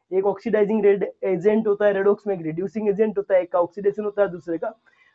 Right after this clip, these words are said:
रिडक्शन होता है। जिसका oxidation होता है वो electron lose करता है anode वाला,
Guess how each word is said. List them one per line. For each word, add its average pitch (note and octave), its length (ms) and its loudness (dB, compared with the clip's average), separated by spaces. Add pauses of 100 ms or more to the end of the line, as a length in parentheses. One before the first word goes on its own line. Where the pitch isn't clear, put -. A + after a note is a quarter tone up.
रिडक्शन A3+ 380 6
होता G#3+ 200 2
है। G#3 80 0
जिसका A#3 260 2
oxidation B3 440 2
होता A#3+ 160 2
है A#3 60 6
वो A#3 60 6
electron A3 340 4
lose G#3 280 -2
करता G#3+ 360 8
है G3+ 160 0 (280)
anode G3+ 280 4
वाला, G3+ 260 4